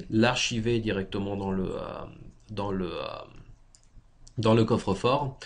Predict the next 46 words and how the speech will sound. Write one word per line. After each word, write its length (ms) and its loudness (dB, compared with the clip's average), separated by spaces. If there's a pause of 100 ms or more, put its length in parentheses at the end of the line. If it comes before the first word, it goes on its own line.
(200)
Remarquez 480 4
ici 380 4
que 160 2
j'ai 360 0
également 520 2
une 140 2
pièce 200 0
jointe 260 0
en 80 -2
P 120 0
D 220 2
F 200 -16 (2000)
qui 100 -2
est 120 0
archivée 520 2
donc 380 0
ici, 420 -4
donc 280 -4
ça 120 -12
peut 140 -8
être 60 -6
de 60 -8
l'archivation 680 -10
de 60 -12
manière, 460 -12
euh, 40 -12 (380)
de 60 -14
manière 260 -14
automatique, 560 -10
mais 220 -4 (600)
on, 320 -10
on, 100 -6
on 220 -6
pourrait 220 -2
éventuellement, 680 -4 (100)
euh, 240 -14
créer 280 -2
des 120 0
règles, 300 -2
mais 400 -4
ici 320 -2
je, 320 -2
je 120 -10
le 100 -8
fais, 320 -10
euh, 60 -8